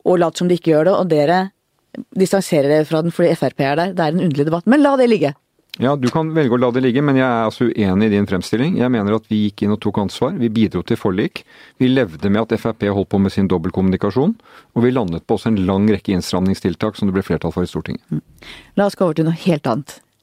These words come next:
Speaker 1: Livet selv, som en kollega av meg gjerne kaller det. Du er opptatt av dialog, også i de nære forhold, og kona di har nettopp gitt ut en bok om dialog, om relasjoner,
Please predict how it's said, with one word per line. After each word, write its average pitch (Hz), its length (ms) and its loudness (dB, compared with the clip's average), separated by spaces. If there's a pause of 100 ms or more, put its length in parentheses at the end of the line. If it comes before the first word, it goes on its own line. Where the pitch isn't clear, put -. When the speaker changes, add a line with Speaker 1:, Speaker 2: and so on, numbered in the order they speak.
Speaker 1:
Livet 175 400 4
selv, 202 320 2
som 170 240 -2
en 160 80 -4
kollega 139 240 0
av 139 80 0
meg 139 220 0
gjerne 131 180 -2
kaller 117 240 -2
det. 135 80 -6 (560)
Du 196 160 4
er 190 160 2
opptatt - 400 -4
av 156 400 0
dialog, 151 480 0 (640)
også - 460 -2 (300)
i 180 120 2
de 175 80 4
nære 147 280 0
forhold, 170 300 0 (760)
og 180 120 -2
kona 160 360 2
di 202 120 2
har 208 120 2
nettopp 175 280 0
gitt 170 160 -2
ut 151 200 0
en 165 160 2
bok 214 360 0
om 170 240 0
dialog, 190 560 2
om 196 240 2
relasjoner, 196 640 2